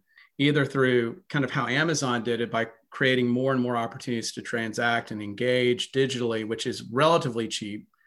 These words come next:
versus what property and casualty companies do. They will typically create huge, very, very costly marketing campaigns. So if you think of Progressive and Geico, where there's entire, like,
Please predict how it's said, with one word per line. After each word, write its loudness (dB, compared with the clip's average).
versus 2
what 0
property 0
and -8
casualty -2
companies -8
do. -10
They 4
will 0
typically 0
create -2
huge, 2
very, 4
very 0
costly -2
marketing 2
campaigns. -6
So 0
if -2
you 0
think -2
of -6
Progressive 0
and -6
Geico, 0
where 0
there's 0
entire, 2
like, -6